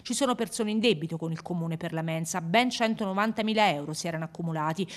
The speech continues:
Con questo sistema il comune ne ha recuperati centotrentamila. L'assessore però invita tutti coloro che devono regolarizzare la loro posizione a recarsi negli uffici del diritto allo studio.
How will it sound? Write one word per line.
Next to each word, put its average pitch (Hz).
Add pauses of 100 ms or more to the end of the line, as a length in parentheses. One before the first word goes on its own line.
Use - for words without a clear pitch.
Con 202
questo 190
sistema 175
il 160
comune 175
ne 170
ha 170
recuperati 170
centotrentamila. 170 (200)
L'assessore 240
però 190
invita 175
tutti 254
coloro 202
che 170
devono 170
regolarizzare 165
la 156
loro 170
posizione 160
a -
recarsi 185
negli 185
uffici 175
del 156
diritto 165
allo 196
studio. 156